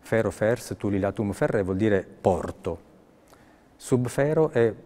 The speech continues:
sopporto, quindi la sofferenza in realtà è una sopportazione, una difficoltà di sopportazione. Quando noi proviamo una difficoltà di sopportazione, soffriamo. E allora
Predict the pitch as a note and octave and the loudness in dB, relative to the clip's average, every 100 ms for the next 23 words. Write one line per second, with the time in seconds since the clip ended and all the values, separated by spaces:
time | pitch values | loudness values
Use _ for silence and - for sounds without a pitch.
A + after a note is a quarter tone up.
0 | - - _ _ - C3+ - - F#2 F2 | -20 -20 _ _ -6 -4 -4 -2 -2 -2
1 | - - F2 - - _ _ _ _ - | -6 -10 -10 -10 -20 _ _ _ _ -18
2 | - A#2+ G2+ A2 C3 - C3+ D#3 D#3 G#2 | -2 0 2 0 -2 0 0 0 -2 -4
3 | F#2+ G2 - C3 G#2 F#2+ F#2+ - - - | -4 -4 -2 -2 -2 -4 -6 -6 -6 -6
4 | G2 - F#2 - - E2+ E2+ E2+ _ _ | -6 -6 -10 -10 -12 -10 -12 -18 _ _
5 | _ _ - - - A2+ A2 A2 A#2 A2 | _ _ -20 -20 -6 -2 0 0 -2 -4
6 | - B2 A2+ G#2+ - A2 E2 F#2 F#2+ F2+ | -4 -2 -2 -4 0 0 0 -10 -8 -8
7 | - F2+ - E2 - - E2+ F2 - - | -8 -10 -10 -16 -10 -10 -10 -14 -20 -20
8 | - G#2+ B2 D3+ - G2+ A2 F2 F2+ F#2+ | -8 -2 0 0 -2 -2 -2 -4 -6 -6
9 | G2+ G#2 - - G#2+ - F#2+ D#2 - _ | -6 -6 -8 -4 -6 -4 -6 -8 -18 _
10 | - _ - G2+ - G#2 - A#2+ - D#3+ | -20 _ -12 -10 -6 -8 -2 -4 -2 -6
11 | - - F#2+ G#2+ - G#2 - A2 F#2+ E2 | -6 -8 -6 -6 -6 -8 -4 -4 -2 -4
12 | D#2 D#2 F2 _ _ _ _ _ _ _ | -8 -12 -16 _ _ _ _ _ _ _
13 | _ - - - C#3+ D3+ G#2+ A#2+ | _ -20 -20 -4 0 2 4 4